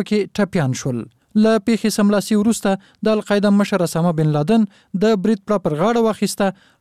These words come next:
هغه موضوع چې پر افغانستان د امریکا حملې ته زمینه برابره کړه. پر افغانستان د امریکا د حملې هدف د اسامه بن لادن او القاعده شبکې له منځه وړل او د ترهګرو ځپل وو، خو له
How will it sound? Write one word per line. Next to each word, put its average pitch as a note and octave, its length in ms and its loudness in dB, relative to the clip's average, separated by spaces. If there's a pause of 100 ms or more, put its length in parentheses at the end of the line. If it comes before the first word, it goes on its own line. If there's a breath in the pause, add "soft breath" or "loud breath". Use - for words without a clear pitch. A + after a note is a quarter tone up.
هغه D#3 180 0
موضوع D#3 260 2
چې - 540 -4
پر A3 140 2
افغانستان G#3+ 580 0
د E3+ 140 2
امریکا E3+ 340 0
حملې G3+ 340 2
ته G3 220 -2
زمینه G3+ 340 2
برابره C3+ 380 -4
کړه. B2 180 -4 (640)
پر A3 120 2
افغانستان A3 600 0
د G#3 120 2
امریکا G3+ 300 0 (120)
د F#3+ 180 4
حملې E3 380 0
هدف G#3 260 0 (380 soft breath)
د G#3 120 4 (140)
اسامه G#3+ 380 2
بن G#3 180 4
لادن G3+ 260 2
او - 60 2
القاعده E3+ 400 -2
شبکې D#3+ 380 -2
له D#3 100 2
منځه C#3+ 260 2
وړل G#3+ 240 0 (360 soft breath)
او A3+ 200 2
د G#3 100 4 (120)
ترهګرو E3 360 0 (100)
ځپل A3+ 320 0
وو، G#3+ 120 2
خو - 400 -4 (140)
له A3 40 2